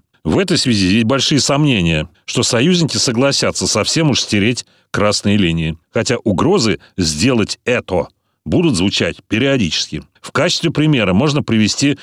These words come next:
крылатые ракеты «Джасм», которые могут быть поставлены, а может быть и нет. На сегодня никаких реальных подтверждений на этот счёт не имеется.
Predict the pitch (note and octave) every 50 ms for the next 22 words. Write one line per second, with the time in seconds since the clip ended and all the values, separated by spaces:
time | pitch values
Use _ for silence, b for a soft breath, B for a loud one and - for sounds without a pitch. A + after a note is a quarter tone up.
0 | B B B B - G#2+ G#2+ G#2 A2 C3 C3 B2+ - A#2 G#2+ A2+ G#2+ - - C3+
1 | G2+ B2+ G#2 E2 D2+ E2 C#3+ B2+ - - - D#2 D#2 - _ _ _ _ - A2+
2 | A2 - F3 D#3 C#3 B2 B2+ D3+ D3 C#3 C3+ A2+ A#2+ G#2+ - - A2 G#2 - -
3 | A2+ G2 F2+ F2 E2+ E2+ E2 E2 - _ _ _ _ _ - G#2 G#2 A2+ C#3 C#3+
4 | A#2+ G2 F2+ G#2 F#2+ - F#2+ F#2 E2+ E2+ E2+ - - - _ _ _ - G2 A#2
5 | A#2 - - C#3 F3+ F#3+ D3+ A#2 A2+ A2+ A#2+ B2 A2+ C#3 A2 - G#2+ G#2+ B2+ C3
6 | A#2 G2 F#2+ - - - F#2 - - G#2 F2+ F2 A2 E3+ F#3 D3 A2+ G#2+ G#2 F#2
7 | - F2+ - - - G#2 E2+ - - - _ _ _ - F2+ A#2 C3 C3+ A#2 F2
8 | D2+ D2+ D2 - - - D#2